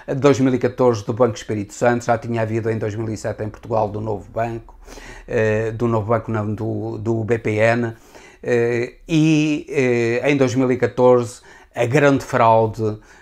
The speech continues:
do Banco Espírito Santo que abalaram Portugal. Mas essas fraudes que abalam Portugal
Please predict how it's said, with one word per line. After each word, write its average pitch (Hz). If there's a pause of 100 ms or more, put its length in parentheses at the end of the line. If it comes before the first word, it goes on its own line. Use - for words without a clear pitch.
(120)
do 110
Banco 123
Espírito 113
Santo 110 (1500)
que 151
abalaram 120
Portugal. 95 (1120)
Mas 151
essas 147
fraudes 127
que -
abalam 117
Portugal 123